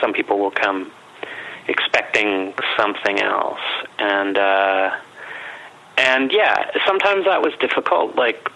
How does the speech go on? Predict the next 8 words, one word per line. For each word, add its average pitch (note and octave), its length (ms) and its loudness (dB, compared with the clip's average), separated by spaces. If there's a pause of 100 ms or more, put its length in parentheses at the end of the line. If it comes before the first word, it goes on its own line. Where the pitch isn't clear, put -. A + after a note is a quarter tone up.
like A#2 200 -2
there A#2+ 100 2
were A#2 200 2
certainly, A2 800 0 (800)
there B2 100 0
were G#2+ 140 2
certainly A2 320 0
times G#2 520 0